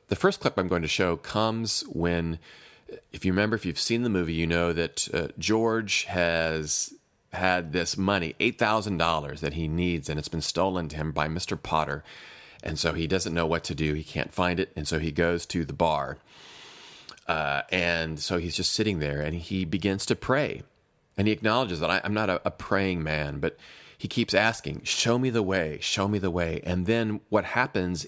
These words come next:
is he starts to cry, and people are asking, "What's wrong?" And then, if you remember the movie, he had, uh, George had,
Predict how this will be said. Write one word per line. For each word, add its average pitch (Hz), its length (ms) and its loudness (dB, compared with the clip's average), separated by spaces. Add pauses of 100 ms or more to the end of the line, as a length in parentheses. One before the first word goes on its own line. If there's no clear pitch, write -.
is 82 480 0 (240)
he - 60 -4
starts - 220 0
to - 60 -2
cry, 92 380 4
and 80 100 -4
people 92 200 -2
are 85 40 4
asking, 85 320 -2
"What's 85 240 -2
wrong?" 85 360 2 (440)
And 90 240 2
then, 101 320 2 (180)
if - 120 -12
you 92 80 2
remember 87 260 2
the 85 80 0
movie, 90 300 0
he 90 300 -2
had, 82 420 0
uh, 85 80 -2
George 95 460 0
had, 82 280 0